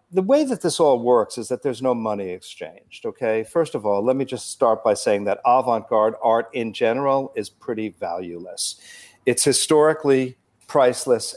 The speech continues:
economically worthless. I mean, particularly the stuff that we deal in, which is, like, abstract films and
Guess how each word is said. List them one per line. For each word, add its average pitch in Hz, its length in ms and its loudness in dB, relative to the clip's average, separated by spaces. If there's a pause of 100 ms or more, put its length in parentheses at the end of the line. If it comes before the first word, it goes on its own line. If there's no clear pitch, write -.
(100)
economically 101 880 0 (100)
worthless. 90 800 -4
I 120 120 0
mean, 113 280 -2 (280)
particularly 175 500 2
the 135 60 0
stuff - 320 0
that 123 100 -6
we 110 160 0
deal 101 300 2
in, 95 160 0
which 92 180 -8
is, 98 140 -12
like, 95 260 -4
abstract 92 640 -6
films 87 640 -4
and 92 360 -4